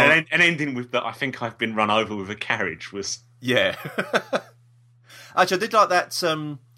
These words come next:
Speaker 1: 'cause obviously Strax come to his own, um, at the end.
Speaker 2: Yeah.
Speaker 1: Uh, when he sort of, he's given his, you know, they're, they're being, they're under siege, basically,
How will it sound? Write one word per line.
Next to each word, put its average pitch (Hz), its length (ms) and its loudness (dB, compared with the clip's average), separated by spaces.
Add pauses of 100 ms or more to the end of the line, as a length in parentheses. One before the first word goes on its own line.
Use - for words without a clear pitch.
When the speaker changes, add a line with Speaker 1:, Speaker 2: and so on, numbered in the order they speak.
(220)
Speaker 1:
'cause 147 120 -6
obviously 151 380 -2
Strax - 380 -2
come 139 200 -4
to 131 140 -12
his 120 160 -6
own, 120 360 0 (420)
um, 110 440 -4
at 110 140 -4
the 117 160 0
end. 95 380 -4 (720)
Speaker 2:
Yeah. 113 220 4 (240)
Speaker 1:
Uh, 98 380 2 (360)
when 127 140 -2
he 120 80 -2
sort 120 240 -4
of, 113 400 -8 (220)
he's 127 140 -6
given 131 200 -4
his, 120 380 -8
you 135 100 -10
know, 110 180 2
they're, 113 280 -6
they're 117 120 -2
being, 113 440 -4 (460)
they're 123 140 0
under 127 200 0
siege, 113 500 -4
basically, 90 640 -6